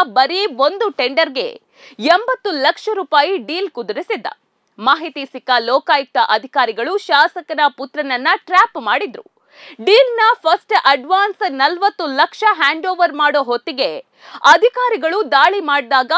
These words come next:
ಬೇರೆ ಡೀಲಲ್ಲಿ ಶಾಸಕನ ಪುತ್ರನಿಗೆ ಕೊಡಲು ತಂದ ಎರಡು ಸೂಟ್ ಕೇಸನ್ನ ವಶಕ್ಕೆ ಪಡೆದಿದ್ದಾರೆ.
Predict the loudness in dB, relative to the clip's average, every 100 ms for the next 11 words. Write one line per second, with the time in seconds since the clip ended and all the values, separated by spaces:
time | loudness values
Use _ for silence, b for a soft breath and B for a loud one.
0 | 0 0 -2 0 0 -2 -4 -2 -2 0
1 | 0 2 2 2 -4 -4 -2 -2 -6 -6
2 | -6 -6 -8 -4 -2 0 -2 -2 -2 0
3 | 2 0 -2 -10 B B -10 2 6 6
4 | 4 2 0 0 -2 -2 -2 -6 -4 -4
5 | 0 0 0 -4 -6 -8 -4 -4 -4 -2
6 | 0 -2 -4